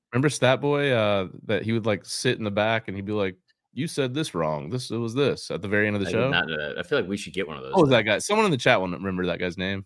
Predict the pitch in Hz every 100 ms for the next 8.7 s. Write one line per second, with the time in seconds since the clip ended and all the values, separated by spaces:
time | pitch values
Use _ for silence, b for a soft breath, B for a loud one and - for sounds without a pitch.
0 | - 78 - 117 143 175 190 160 120 -
1 | - - 135 143 - 117 107 98 95 _
2 | _ _ _ _ _ _ 104 101 98 90
3 | 85 87 _ _ _ _ _ _ _ 180
4 | 196 110 - 127 117 110 107 107 101 95
5 | _ - 113 92 95 117 104 117 110 101
6 | 104 104 98 90 98 107 113 101 90 104
7 | 104 104 101 - 87 76 - _ 110 117
8 | 117 107 101 98 98 98